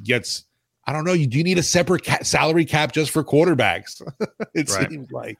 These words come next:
Speaker 2: Well, if anything, the league should be thanking the Saints for signing Derek Carr to a reasonable deal and not just
Speaker 1: Yeah.
Speaker 2: throwing whatever they want, whatever he wanted at him, right? Like, like,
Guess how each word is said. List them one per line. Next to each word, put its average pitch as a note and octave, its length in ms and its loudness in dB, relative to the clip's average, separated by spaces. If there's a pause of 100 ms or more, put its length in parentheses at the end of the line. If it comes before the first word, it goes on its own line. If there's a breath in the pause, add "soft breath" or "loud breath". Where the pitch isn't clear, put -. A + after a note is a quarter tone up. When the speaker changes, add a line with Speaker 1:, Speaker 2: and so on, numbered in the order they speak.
Speaker 2:
Well, A3 200 4
if G3+ 100 4
anything, C#4+ 400 4
the F#3 60 4
league F3 200 4
should E3+ 140 0
be D#3+ 100 6
thanking E3+ 380 2
the C#3+ 80 2
Saints B2+ 320 0
for B2 140 -4
signing C3+ 400 2
Derek A#2 260 4
Carr A#2+ 160 2
to A2 140 0
a G#2 40 2
reasonable A2 520 0
deal A2 360 0
and G2 80 -2
not A2+ 220 0
just A#2+ 180 2
Speaker 1:
Yeah. E4 440 2
Speaker 2:
throwing D3+ 360 4
whatever C3 360 4
they A#2+ 100 4
want, A2+ 300 2
whatever C#3 280 2
he B2 120 2
wanted A2+ 400 2
at A2 260 -2
him, F2 300 -8 (480)
right? A2+ 260 2
Like, G#2+ 320 0 (560)
like, A#2 320 -2